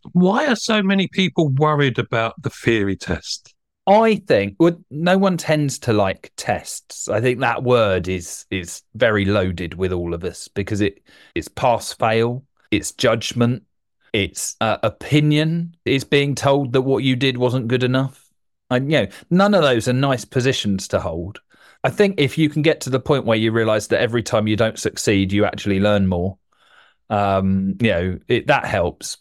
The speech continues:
Speaker 2: but it's still not nice. But I think really we're a bit rubbish at it. I think if you start with the people whose test it is, the D V S A, the questions are rotten.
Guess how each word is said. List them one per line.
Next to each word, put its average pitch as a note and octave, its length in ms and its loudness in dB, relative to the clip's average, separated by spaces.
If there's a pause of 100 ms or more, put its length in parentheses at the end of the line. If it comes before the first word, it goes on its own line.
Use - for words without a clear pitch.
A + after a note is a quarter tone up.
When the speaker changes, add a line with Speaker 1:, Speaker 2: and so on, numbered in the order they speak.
Speaker 2:
but C3 200 2
it's C#3 140 -2
still G#3 260 2
not F2+ 280 -2
nice. F#2+ 560 -6 (640)
But F#3 140 6
I E3 80 0
think G#3 280 0
really C#3 800 2 (420)
we're D#3+ 260 2
a D3+ 40 2
bit D3 240 2
rubbish D#3+ 460 -2
at - 260 -8
it. - 180 -4 (1500)
I E3 80 2
think F#3 300 2 (120)
if D#3+ 140 -4
you F3 60 2
start G3+ 340 4
with E3+ 140 2
the D3 80 0
people D3+ 320 0
whose C#3+ 180 0
test D3 320 -2
it C3 100 2
is, C3 440 -2 (260)
the C#3+ 140 2
D D#3 220 2
V D3 140 2
S C3 220 -2
A, A#2 420 0 (520)
the D3 80 0
questions A#2 580 0
are E2+ 80 0
rotten. G2 800 -4